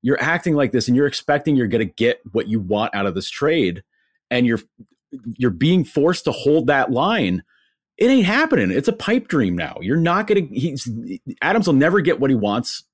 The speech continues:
what he's wanted for that, for, for Jack from the get-go.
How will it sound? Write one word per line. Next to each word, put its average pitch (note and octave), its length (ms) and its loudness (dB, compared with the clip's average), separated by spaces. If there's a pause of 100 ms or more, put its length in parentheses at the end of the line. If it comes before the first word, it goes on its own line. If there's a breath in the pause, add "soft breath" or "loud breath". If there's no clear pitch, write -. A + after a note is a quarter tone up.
what A2 220 -2
he's F#2+ 180 0
wanted G#2+ 380 0
for F#2 140 -12
that, E2+ 280 -6
for, G2+ 240 -4
for G2+ 80 -4
Jack F#2 340 -4
from G2 140 -8
the F#2 80 -4
get-go. F2 460 -4